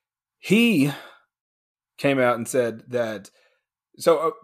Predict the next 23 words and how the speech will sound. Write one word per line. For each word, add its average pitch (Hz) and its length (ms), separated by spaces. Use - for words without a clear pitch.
so - 120
they 156 180
had 185 240
this 151 260
breakdown 135 560
of, 113 80
like, 110 180
why 120 400
it 135 220
was 131 500
a 131 80
deep 135 240
fake, 156 380
and 117 160
the 110 60
guy 147 300
that 131 280
is 107 200
well 127 280
known 123 240
for 117 100
deep 107 240
fakes 110 320